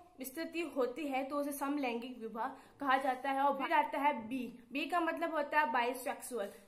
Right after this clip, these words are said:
sexual। इसका मतलब होता है कि एक पुरुष का एक पुरुष के प्रति और औरत के प्रति, दोनों के प्रति आकर्षण हो सकता है,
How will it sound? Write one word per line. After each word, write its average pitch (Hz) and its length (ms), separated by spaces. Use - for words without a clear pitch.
sexual। 226 380
इसका - 300
मतलब 330 360
होता 302 260
है 302 220
कि 330 460
एक 269 200
पुरुष 311 260
का 302 500
एक 247 220
पुरुष 302 220
के 349 100
प्रति 339 400
और 247 440
औरत 262 280
के 285 60
प्रति, 247 300
दोनों 302 280
के 330 100
प्रति 277 300
आकर्षण 247 480
हो 285 100
सकता 220 320
है, 196 80